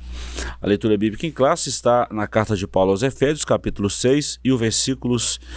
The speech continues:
dez a vinte. A nossa lição tem alguns objetivos. Primeiro, conceituar a janela dez quarenta. Segundo, pontuar os principais desafios da janela dez quarenta.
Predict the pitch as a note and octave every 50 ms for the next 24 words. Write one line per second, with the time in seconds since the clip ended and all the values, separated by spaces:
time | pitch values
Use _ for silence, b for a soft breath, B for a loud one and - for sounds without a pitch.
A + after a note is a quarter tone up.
0 | B B B B B C3+ C3 C#3+ D3 D3 D3+ C#3+ G#2+ F2 G#2+ G#2+ F#2 - - -
1 | - - B B B B B B B B B B B B B G2 A2 A2 - C3+
2 | B2+ A#2+ - D#3+ D#3 D3 E3+ D3+ C#3 C3+ D3 C#3+ D#3 D#3 C#3 C3+ D#3 C#3+ A#2 -
3 | - A2+ A2 G2+ E2 - - - - - C#3 D3+ D3+ C#3 C#3 C3 A2 - - -
4 | B B B B B B B - G#2+ A#2 - C#3 C3 - - A#2+ B2+ C#3 D3 C#3
5 | A#2+ B2+ A2 A2+ A2+ A2 G#2+ F#2 G#2+ G#2+ G#2+ - - G2+ F#2 G2 B2 D3 D3+ -
6 | C#3 - - - A#2 A2 B2+ D3 C#3+ A2+ - - B B B B B B - B2
7 | B2+ - - A#2 B2+ C#3 C#3+ C3+ - - - B2 A#2+ - - - - C#3 C#3+ A#2+
8 | A2 B2 A2+ G#2 - - B2+ B2+ A2+ F#2+ A#2 A2+ A#2 G#2 G2+ G#2 G#2+ G#2 G2+ F2
9 | G2 G2+ - - - B2+ A#2+ B2 C#3+ D#3 -